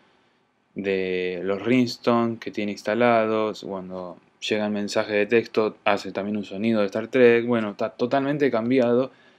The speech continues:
el celular como si fuera un dispositivo de la serie.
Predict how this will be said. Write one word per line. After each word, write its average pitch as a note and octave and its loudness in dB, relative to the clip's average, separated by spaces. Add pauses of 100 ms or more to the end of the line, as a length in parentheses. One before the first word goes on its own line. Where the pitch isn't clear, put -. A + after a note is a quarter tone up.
(120)
el F#2+ -4
celular A#2 4
como A#2 -2
si G#2+ -10
fuera A2+ -2
un A2 -6
dispositivo G#2+ -2 (500)
de G2+ -2
la G#2 0
serie. G2 0